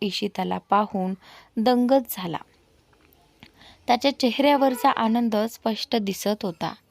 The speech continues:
इशिताला पाहून त्याला आपला आनंद लपवता येईना. तो इशिताचा हात धरून हसत म्हणाला, "इशिता दीदी, तुम्ही इथे आलात? मला विश्वासच बसत नाहीये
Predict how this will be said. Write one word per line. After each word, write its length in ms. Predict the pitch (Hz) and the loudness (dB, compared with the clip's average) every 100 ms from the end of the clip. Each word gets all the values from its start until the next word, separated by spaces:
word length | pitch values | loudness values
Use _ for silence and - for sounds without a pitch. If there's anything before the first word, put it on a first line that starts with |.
| - _ - _ - | -20 _ -20 _ -2
इशिताला 540 | 202 - 208 196 185 | -2 0 0 0 0
पाहून 500 | 185 185 196 202 180 208 - - - | 0 0 0 -2 -8 -8 -14 -12 2
त्याला 180 | 247 262 | 4 4
आपला 320 | - 226 - 269 | 0 -4 0 2
आनंद 340 | 269 277 269 | 2 0 0
लपवता 560 | 269 233 - 247 240 285 | 2 0 0 -4 0 -2
येईना. 520 | 220 214 233 247 175 - _ _ _ _ - _ - | 0 -2 -2 -2 -4 -10 _ _ _ _ -20 _ 0
तो 120 | 277 | 2
इशिताचा 580 | - 294 302 285 277 285 277 | 2 -2 0 2 2 2 0
हात 240 | - 240 240 | 0 -2 0
धरून 320 | 240 254 208 226 | -2 -2 -2 -4
हसत 320 | - 208 214 220 | -6 -2 0 -2
म्हणाला, 360 | 220 180 175 - - _ _ _ _ | -4 -6 -6 -8 -12 _ _ _ _
"इशिता 460 | 254 233 277 294 311 | -4 -2 -2 4 4
दीदी, 500 | 269 277 311 427 _ _ _ _ | 4 2 2 -2 _ _ _ _
तुम्ही 260 | 240 240 311 | 0 2 2
इथे 280 | 262 - 294 | 0 -2 -2
आलात? 320 | 320 240 262 - _ _ _ _ - | 0 2 2 0 _ _ _ _ -4
मला 200 | 214 226 | 0 2
विश्वासच 640 | 220 202 - 208 - 277 247 | 0 -2 -2 -2 -2 -4 -2
बसत 340 | 214 - 190 214 | -4 -6 -8 -8
नाहीये 340 | - - - | -10 -10 -16